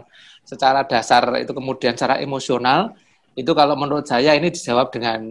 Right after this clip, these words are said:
lebih, lebih apa adanya. Ini kok yang kedua, Prof. Nah, yang ketiga memang kemungkinan besar walaupun itu nilainya tinggi, tetapi proses adaptasi lingkungan di daerah Jogja dan, apa, Bali itu, itu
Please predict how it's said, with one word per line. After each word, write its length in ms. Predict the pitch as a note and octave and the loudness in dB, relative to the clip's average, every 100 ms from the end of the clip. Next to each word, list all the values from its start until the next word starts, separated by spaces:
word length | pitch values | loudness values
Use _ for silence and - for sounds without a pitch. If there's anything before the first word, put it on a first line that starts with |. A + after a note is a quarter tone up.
| A2+ A#2+ | -10 -8
lebih, 640 | C3 B2 A#2 A2+ A2 G#2+ | -6 -2 0 0 -2 -6
lebih 300 | B2+ - C3+ | -8 -4 0
apa 320 | C3 - A2+ | 2 4 2
adanya. 400 | A#2 A2 G#2 G2+ G#2 _ _ _ | 2 -4 -8 -12 -16 _ _ _
Ini 80 | C3+ | -4
kok 140 | D3+ F3+ | 4 4
yang 100 | C3 | 2
kedua, 320 | - B2 B2+ | -2 2 2
Prof. 220 | A#2+ A#2 | 2 -4
Nah, 140 | C3 A#2 | -2 0
yang 180 | B2 A#2 | 0 -2
ketiga 460 | E3 A#3 - B2+ | -4 -4 0 0
memang 400 | C#3+ A#2+ B2+ G#3 - _ _ _ _ _ _ | 2 0 0 -2 -6 _ _ _ _ _ _
kemungkinan 600 | F#3 F3+ F#3 F3+ F#3 F3+ | 4 4 2 2 2 0
besar 340 | D3+ - C3+ | 0 4 4
walaupun 440 | D#3+ C3 C#3 D#3 D#3 | 4 2 2 0 -2
itu 180 | D3 F3+ | -2 -2
nilainya 460 | D#3 D#3 D3+ D3+ | 0 0 0 0
tinggi, 480 | D#3+ G#3 C3 A2+ E3+ - _ | -2 -2 -2 -4 -6 -12 _
tetapi 540 | - - D#3+ D#3+ G#3 | -8 0 0 0 -2
proses 320 | G#3 D#3+ E3+ E3 | 0 -2 0 0
adaptasi 680 | E3 - B2 - C#3+ D3 D#3 | -2 0 -2 0 0 0 0
lingkungan 580 | D3+ D3 G#3+ F#3 D#3 D3 | 0 0 -2 0 -2 -2
di 140 | B2+ | -6
daerah 420 | C3+ A#2+ C3 B2+ - _ _ _ _ | -2 -2 0 -2 -4 _ _ _ _
Jogja 360 | - C#3 - B2+ | 0 2 4 2
dan, 460 | B2+ A#2 A2+ A2+ A#2 | 2 0 -2 -6 -4
apa, 300 | A#2 - E3 | -2 -2 0
Bali 520 | C3+ A#2 B2 - C3 | 0 2 2 0 -2
itu, 280 | - E3 G#3+ | 0 2 2
itu 560 | D3 D3 G3+ A3 - | 0 4 6 6 0